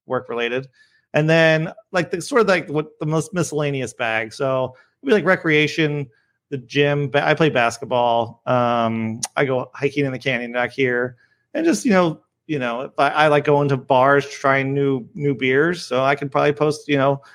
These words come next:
"Oh, I've never tried this beer before," take a video of it. So, you know, I think,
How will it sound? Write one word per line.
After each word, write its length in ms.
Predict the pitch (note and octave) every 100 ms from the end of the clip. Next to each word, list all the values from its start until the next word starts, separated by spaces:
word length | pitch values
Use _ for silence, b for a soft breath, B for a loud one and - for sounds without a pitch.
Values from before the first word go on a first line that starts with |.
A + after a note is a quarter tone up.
| B
"Oh, 120 | - C3+
I've 140 | B2
never 160 | C3+ C#3+
tried 160 | C#3+
this 100 | C#3
beer 200 | C3 F3+
before," 320 | C#3 B2 B2 A2
take 200 | B2 B2
a 80 |
video 300 | A#2+ C3+ A#2
of 120 | A2 A2
it. 120 | -
So, 320 | A2+ A#2+ A2+ A2+ b b b _
you 80 | C4+
know, 160 | G#3 E3 - _ -
I 80 |
think, 260 | - G3+